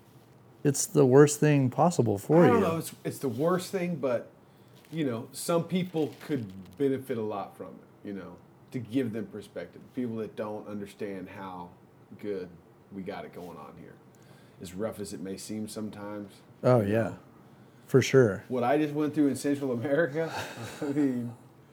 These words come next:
Speaker 1: People
Speaker 2: you know,
Speaker 1: be in tears.
Speaker 2: uh, yeah, it's, there's some wild shit going on in the world right now. Like, but yeah, and there's also wild shit happening here in America.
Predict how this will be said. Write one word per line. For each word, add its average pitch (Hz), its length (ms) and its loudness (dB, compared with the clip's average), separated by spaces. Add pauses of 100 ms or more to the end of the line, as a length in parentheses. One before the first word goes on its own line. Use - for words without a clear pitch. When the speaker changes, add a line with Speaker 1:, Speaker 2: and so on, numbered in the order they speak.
(360)
Speaker 1:
People 135 220 10
Speaker 2:
you 117 60 8
know, 113 40 4
Speaker 1:
be 127 120 10
in 117 140 8
tears. 131 480 6
Speaker 2:
uh, 123 140 -4 (1600)
yeah, 143 320 2 (260)
it's, 131 200 -10
there's 160 320 -2
some 143 320 -4
wild 123 480 0
shit - 340 -2
going 120 240 0
on 95 160 -8
in 92 60 -10
the 98 60 -8
world 95 300 -8
right 90 260 -12
now. 78 200 -16 (1200)
Like, 98 160 -10 (1600)
but 170 100 4
yeah, 226 220 8
and 151 120 4
there's 208 180 8
also 196 320 6
wild 151 380 6
shit 202 200 -2
happening 170 480 2
here 165 220 -2
in 196 140 2
America. 202 420 0